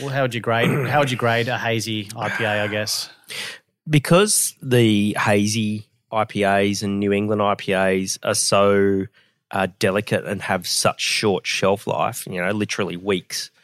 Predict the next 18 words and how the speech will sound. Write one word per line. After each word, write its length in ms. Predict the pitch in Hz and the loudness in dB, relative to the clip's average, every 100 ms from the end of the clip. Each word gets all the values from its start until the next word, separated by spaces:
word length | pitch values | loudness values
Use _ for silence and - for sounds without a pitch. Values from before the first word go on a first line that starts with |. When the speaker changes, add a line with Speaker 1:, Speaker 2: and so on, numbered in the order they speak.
| _ - _ | _ -20 _
Speaker 2:
um, 300 | 98 92 95 | -6 -4 -2
before 500 | 92 95 104 98 98 | -4 -4 0 0 0
they're 160 | 95 98 | 0 0
no 160 | 98 | 0
longer 540 | 95 101 101 98 95 92 _ - | 0 0 -2 0 -2 -2 _ -6
the 100 | 98 | -2
way 300 | 95 98 95 | 0 0 0
in 80 | |
which 240 | 95 92 - | -4 -6 -4
the 100 | 104 | -4
brewer 360 | 92 98 95 | -4 -2 0
intended. 600 | 92 92 101 98 95 92 107 _ - - - _ - | -2 -2 0 0 0 -2 -6 _ -20 -20 -20 _ -6
Um, 420 | 95 92 95 98 - | -2 0 0 -2 -2
it 160 | 110 - | -4 0
takes 400 | 147 226 - - | -2 -2 -4 -2
actually 480 | 104 - 110 98 | -2 -2 -2 -2
really 720 | 92 101 101 101 95 95 98 - | -2 0 2 2 0 -2 -6 -4
a, 300 | 101 95 | -2 0